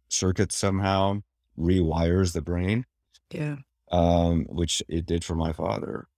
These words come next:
Speaker 1: So anyway, I felt like the poems were the starting point, but they needed to be knit together in a,
Speaker 2: Yeah.
Speaker 1: in a bigger narrative. They kind of explained the whole situation from start to finish.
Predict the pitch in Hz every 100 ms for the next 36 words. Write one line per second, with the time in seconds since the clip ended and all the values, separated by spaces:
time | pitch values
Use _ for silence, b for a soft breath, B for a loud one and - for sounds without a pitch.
0 | _ - 117 117 113 92 87 87 - -
1 | 107 151 117 104 - _ _ _ _ _
2 | 104 98 139 139 131 120 107 - 80 104
3 | 104 101 101 95 92 - _ _ _ _
4 | 87 - - 92 98 104 107 117 123 123
5 | - _ _ _ _ - 92 98 104 113
6 | 104 101 95 90 90 - - 92 101 -
7 | 98 87 87 85 85 85 _ - 92 85
8 | 143 139 135 95 82 87 127 113 92 92
9 | 92 85 87 71 76 80 _ _ _ _
10 | _ _ _ - 92 120 98 90 - 104
11 | 107 104 101 92 90 82 - 87 90 87
12 | 85 76 76 - _ _ _ _ _ _
13 | _ _ _ - 82 - 71 80 82 -
14 | 71 71 78 76 - - - - 57 52
15 | - - -